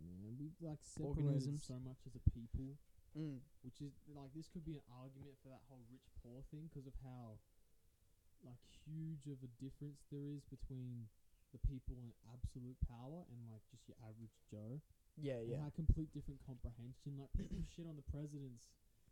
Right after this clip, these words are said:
Speaker 1: for making decisions, but I, I kinda differ because we're not in their position.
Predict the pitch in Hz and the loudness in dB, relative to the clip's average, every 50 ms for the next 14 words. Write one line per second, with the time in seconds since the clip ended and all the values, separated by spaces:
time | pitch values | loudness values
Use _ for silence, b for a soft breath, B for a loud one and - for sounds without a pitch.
0 | - - - 151 147 143 143 139 - 143 131 127 127 - - 143 143 135 135 131 | -20 -12 -8 -6 -4 -4 -4 -4 -6 -6 -6 -6 -4 -2 0 0 0 0 -2 -4
1 | 123 110 107 123 123 - - 120 127 87 135 143 - - - 143 135 123 - - | -4 -2 0 -2 -2 -2 -6 -12 -12 -10 -10 -10 -10 -8 -8 -6 -6 -8 -8 -8
2 | 147 147 - - 143 127 113 127 - - 127 120 123 135 139 139 - - 120 120 | -8 -8 -6 -6 -8 -8 -8 -10 -10 -10 -12 -8 -8 -6 -6 -6 -8 -8 -6 -4
3 | 120 120 117 - - 110 107 113 113 113 - - 127 127 143 | -4 -4 8 8 8 8 8 4 -6 -4 -4 -4 -4 -4 -6